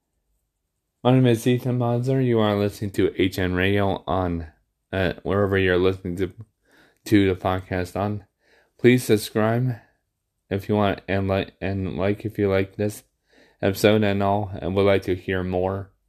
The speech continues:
of the, uh, keep up to date with that, uh, with this, as well as, um, like, um,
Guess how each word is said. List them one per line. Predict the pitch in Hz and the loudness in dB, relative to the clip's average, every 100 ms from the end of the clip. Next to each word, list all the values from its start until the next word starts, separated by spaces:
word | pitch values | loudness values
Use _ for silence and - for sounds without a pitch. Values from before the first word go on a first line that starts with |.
| _ _ _ _ _ _ - | _ _ _ _ _ _ 2
of | 90 87 - | 4 4 0
the, | 76 - 104 | -8 -2 2
uh, | 107 | 2
keep | - 101 | 2 2
up | 98 - | 4 2
to | 95 | 2
date | 92 92 - | 2 2 2
with | 90 90 | -2 -2
that, | 95 85 76 _ - | -2 -2 -4 _ -6
uh, | 98 87 | -4 -2
with | 90 87 - | 0 -2 0
this, | 87 101 - - _ | -2 -2 -6 -20 _
as | 85 90 82 - | -4 -4 -4 -4
well | 87 87 | -2 0
as, | 80 - | 0 -4
um, | 71 69 65 _ _ _ _ _ _ _ _ _ _ _ _ _ - | -8 -8 -12 _ _ _ _ _ _ _ _ _ _ _ _ _ -2
like, | 85 80 - | 0 0 -2
um, | 82 71 76 | -2 -2 -8